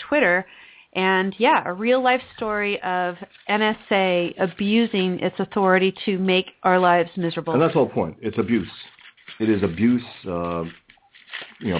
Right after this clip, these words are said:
Speaker 2: promiscuously to anyone and everyone except those that they should be looking at.
Speaker 1: Now, Bosch,
Speaker 2: So
Speaker 1: can you, can you read to me a story about why it is that I'm about to eat this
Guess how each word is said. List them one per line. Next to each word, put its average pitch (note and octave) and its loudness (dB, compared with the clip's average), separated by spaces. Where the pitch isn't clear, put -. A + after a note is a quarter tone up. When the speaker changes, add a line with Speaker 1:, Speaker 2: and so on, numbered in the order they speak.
Speaker 2:
promiscuously G2 -2
to - -12
anyone C#3 2
and A#2+ -2
everyone F#2+ -2
except - -4
those G#2 -8
that F2+ -10
they F#2+ -4
should F2 -12
be F2 -8
looking F#2+ -10
at. E2 -14
Speaker 1:
Now, D#4 2
Bosch, D4+ 2
Speaker 2:
So - 2
Speaker 1:
can F#4 -2
you, G4 -2
can - -8
you G#4+ -6
read D#4 -4
to D#4 -6
me C#4 -4
a A#3+ -2
story A#3 -2
about G3+ -2
why G#3 0
it A3+ -4
is A3+ -4
that G3 -10
I'm G3 -6
about F#3+ -4
to - -12
eat G3 -10
this G3 -10